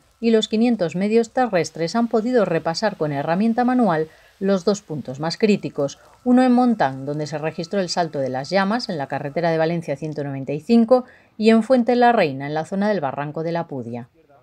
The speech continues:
El resto del perímetro, que alcanza los cincuenta y cinco kilómetros, se ha revisado durante la noche sin apreciar incidencia alguna, ha informado el puesto de mando avanzado.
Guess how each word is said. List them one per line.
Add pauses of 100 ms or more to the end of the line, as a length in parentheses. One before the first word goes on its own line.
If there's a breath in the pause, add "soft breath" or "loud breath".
(400)
El
resto
del
perímetro,
que
alcanza
los
cincuenta
y
cinco
kilómetros, (220 soft breath)
se
ha
revisado
durante
la
noche
sin
apreciar
incidencia
alguna,
ha
informado
el
puesto
de
mando
avanzado.